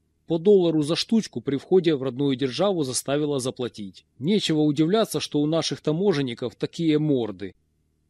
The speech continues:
Так как границ внутри Европы практически не существует, то заметить, где кончаются австрийские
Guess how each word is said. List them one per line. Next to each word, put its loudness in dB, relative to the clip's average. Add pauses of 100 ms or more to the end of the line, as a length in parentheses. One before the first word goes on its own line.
(260)
Так -4
как -4
границ 0
внутри 0
Европы 0
практически -6
не -6
существует, -2 (160)
то -4
заметить, -2
где -2
кончаются 0
австрийские -2